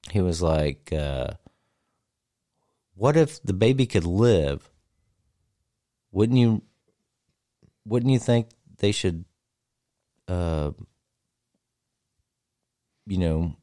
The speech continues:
like, take the baby out, either induce labor or, or do a C-section or something like that? Take the baby out of the womb,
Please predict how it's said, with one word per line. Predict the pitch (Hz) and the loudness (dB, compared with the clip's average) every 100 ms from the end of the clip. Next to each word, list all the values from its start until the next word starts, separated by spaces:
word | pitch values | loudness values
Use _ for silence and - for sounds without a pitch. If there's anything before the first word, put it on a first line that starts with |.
| _ | _
like, | 87 82 78 - _ _ _ _ _ | -4 -4 -4 -8 _ _ _ _ _
take | - 95 | -4 -2
the | 110 | -2
baby | 95 98 101 87 | 0 2 2 0
out, | 85 92 101 - _ - | 2 0 0 -4 _ -6
either | 101 92 85 | -4 -2 -2
induce | 87 85 117 - | 0 2 0 2
labor | 110 101 101 104 | 2 4 4 2
or, | - 90 90 85 82 82 - _ _ _ _ _ _ | 0 0 2 2 2 0 -6 _ _ _ _ _ _
or | 95 90 | -4 -2
do | 90 92 | 0 0
a | 85 | 0
C-section | 107 101 101 101 - | -2 -2 0 0 0
or | 101 92 | -2 -2
something | 98 95 | -2 -2
like | 92 | -2
that? | - 104 - - _ - | 0 -2 -2 -8 _ -6
Take | 95 | -6
the | - | -4
baby | 113 113 110 110 | 0 2 2 2
out | 104 104 | 2 0
of | 104 | -2
the | |
womb, | 104 92 85 85 85 | -2 0 0 0 -2